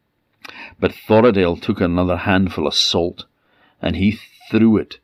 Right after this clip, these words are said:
in the monster's ma-, face, and the monster disappeared with a low, terrible growl.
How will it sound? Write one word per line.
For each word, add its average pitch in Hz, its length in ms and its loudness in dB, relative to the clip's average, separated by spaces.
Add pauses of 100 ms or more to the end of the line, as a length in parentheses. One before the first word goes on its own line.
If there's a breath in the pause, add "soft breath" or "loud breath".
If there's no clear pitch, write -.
(420)
in 92 200 -2
the 87 80 -2
monster's 90 600 -2
ma-, 76 440 -10
face, - 580 -8 (300 loud breath)
and 95 180 0
the 87 80 -2
monster 95 640 -2
disappeared 87 1040 -2
with 76 160 -8
a 80 80 -6
low, 87 520 0
terrible 80 760 -6
growl. - 920 -10